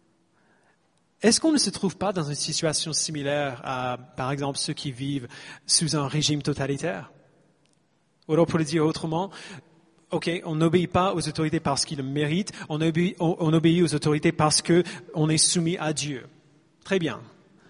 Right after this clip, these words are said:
Mais pourquoi est-ce que Dieu mérite notre soumission et notre louange ? Pourquoi est-ce que Dieu mérite notre vie ? Comment est-ce que la soumission à Dieu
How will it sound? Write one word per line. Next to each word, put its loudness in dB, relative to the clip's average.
Mais 4
pourquoi 2
est-ce 2
que 0
Dieu 0
mérite -4
notre -2
soumission -2
et -6
notre -6
louange ? -10
Pourquoi 6
est-ce 4
que 6
Dieu 4
mérite 2
notre 0
vie ? 2
Comment 2
est-ce 4
que 4
la 4
soumission 4
à 2
Dieu 4